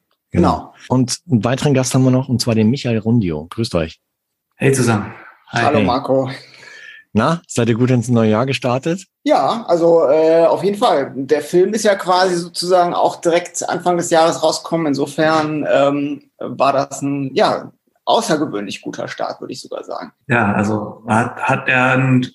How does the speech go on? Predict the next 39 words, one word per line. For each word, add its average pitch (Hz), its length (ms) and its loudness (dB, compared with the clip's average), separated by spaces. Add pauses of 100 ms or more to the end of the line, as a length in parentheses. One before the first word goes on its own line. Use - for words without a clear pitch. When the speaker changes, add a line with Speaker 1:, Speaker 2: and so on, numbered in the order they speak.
Speaker 3:
erstes 147 340 -2
Highlight 131 280 0
schon 123 120 -4
gehabt - 280 -6
das - 160 -10
Jahr 117 300 -10
und, 110 240 -6
äh, 110 220 -6
ich 107 80 -6
freue - 200 -2
mich 123 200 0
auf, 113 240 0
äh, 107 260 -2
weitere. 107 380 -4 (320)
Was 113 180 0
natürlich 123 300 2
Speaker 2:
Okay. 117 80 2
Speaker 3:
jetzt 113 100 -2
hier 113 160 0
auch 110 220 -2
bei 113 100 2
dem 110 140 2
Podcast - 440 -6
ist. - 300 -16 (280)
<laughs> - 280 -6
Sehr 131 260 -4
gut. 113 300 -8 (680)
Speaker 2:
Okay. 107 420 0 (220)
Hier, 127 140 2
Michael, 123 340 2
hast 123 140 -2
du 139 60 -2
schon 123 120 0
mal 113 100 4
ein 110 200 0
Interview 123 480 -2
im 113 180 0
Podcast - 380 -12
gegeben? 110 420 -4